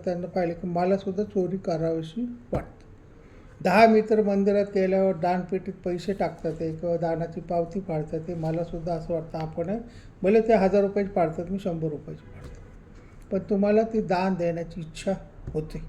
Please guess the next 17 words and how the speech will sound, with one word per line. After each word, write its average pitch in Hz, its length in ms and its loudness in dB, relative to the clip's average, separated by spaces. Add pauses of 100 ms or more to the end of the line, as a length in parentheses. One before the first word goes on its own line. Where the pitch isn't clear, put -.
(1400)
दहा 185 220 6
मित्र 214 580 6 (300)
अयोध्येला 196 500 6
वारीला 190 420 4
चाललेत, 170 480 2 (720)
तुम्हाला 190 280 2
कधी 190 240 0
देवाची 185 400 4
आवड 180 280 4
नाही, 170 160 -2
पण 165 160 -4
त्यांचं 180 400 -6
"चालेल, 165 300 -2
मी 175 140 -4
पण 180 200 -4
येतो 156 220 -2
तुमच्याबरोबर." 143 540 -8